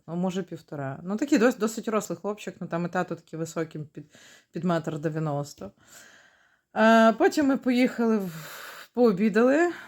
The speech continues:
е, потім ми згадали, що стіл для ди-, для старшої доньки стоїть в Києві розібраний. І ми вирушили на Київ, заодно заправили машину, бо коли ще, як не сьогодні, як то кажуть.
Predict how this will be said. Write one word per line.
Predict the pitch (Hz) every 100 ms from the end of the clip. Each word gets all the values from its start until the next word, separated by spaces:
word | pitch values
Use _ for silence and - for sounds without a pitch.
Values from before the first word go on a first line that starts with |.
| - -
е, | 214 220 220 220 214
потім | 214 240 233 247
ми | 226 220 220 220 214
згадали, | 190 202 202 208 214
що | 208 - 202 190 196
стіл | 190 - 208 214 208
для | 185 170
ди-, | 170
для | 160 175
старшої | 175 175 170 160 175 170
доньки | 180 190 208
стоїть | 190 - 175 170
в |
Києві | - 208 143 - _ _ _ _ _ _ _ 165
розібраний. | 160 165 151 143 156 139 156
І |
ми | 180 247 285
вирушили | 240 262 254 - 233 214
на | 214
Київ, | 247 247
заодно | 208 190 196 214
заправили | 226 190 185 175 165
машину, | 165 165 202 214 180
бо | 156
коли | - 175 220
ще, | - 175
як | 175 170
не | 175
сьогодні, | - 151 147 139 131
як | -
то | -
кажуть. | 131 - -